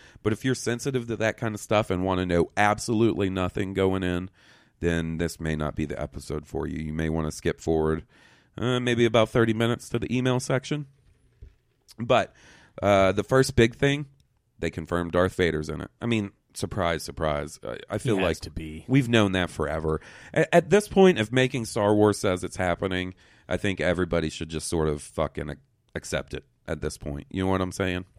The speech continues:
Speaker 2: Right.
Speaker 1: They've got an incredible track record. Um,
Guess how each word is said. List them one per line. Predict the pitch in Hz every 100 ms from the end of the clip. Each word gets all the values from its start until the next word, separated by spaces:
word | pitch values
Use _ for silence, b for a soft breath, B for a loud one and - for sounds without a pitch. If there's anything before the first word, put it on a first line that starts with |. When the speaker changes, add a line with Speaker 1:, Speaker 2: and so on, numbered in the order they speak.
| -
Speaker 2:
Right. | 113 98 - - b
Speaker 1:
They've | 131
got | 139 98
an | 85
incredible | 78 - 85 69 71
track | - 73 -
record. | 60 - - - b b b b b -
Um, | 95 85 82